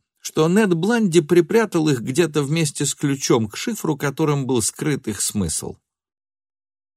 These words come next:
"Следовательно, он и был тем самым человеком, о котором упоминал Сэмюэль". "Да, незадолго до смерти Бланди в последний раз посетил свою семью.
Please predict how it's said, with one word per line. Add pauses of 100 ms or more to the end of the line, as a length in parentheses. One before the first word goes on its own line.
(120)
"Следовательно,
он
и
был
тем
самым
человеком, (380)
о
котором
упоминал
Сэмюэль". (840)
"Да, (540)
незадолго
до
смерти (260)
Бланди
в
последний
раз
посетил
свою
семью.